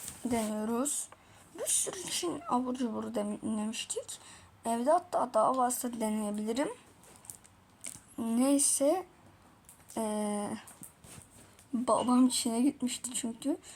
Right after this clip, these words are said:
Şimdi Belçika'ya falan gitti. Çikolata aldı, onları deneriz.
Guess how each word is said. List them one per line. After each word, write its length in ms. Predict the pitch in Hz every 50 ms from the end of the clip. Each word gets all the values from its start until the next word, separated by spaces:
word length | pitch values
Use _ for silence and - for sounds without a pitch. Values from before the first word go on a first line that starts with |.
| - - - - -
Şimdi 640 | - - - 339 285 285 285 277 294 277 262 262
Belçika'ya 720 | 226 226 240 247 277 - - - 302 285 - 262 254 262 269
falan 420 | 285 254 247 254 254 262 254 247
gitti. 300 | 247 247 - - - 247
Çikolata 580 | - - - 269 254 254 262 269 269 - 277 262
aldı, 280 | 254 240 233 240 254
onları 460 | 240 240 233 233 233 226 233 262 285
deneriz. 600 | 294 269 247 233 220 226 262 277 - - - -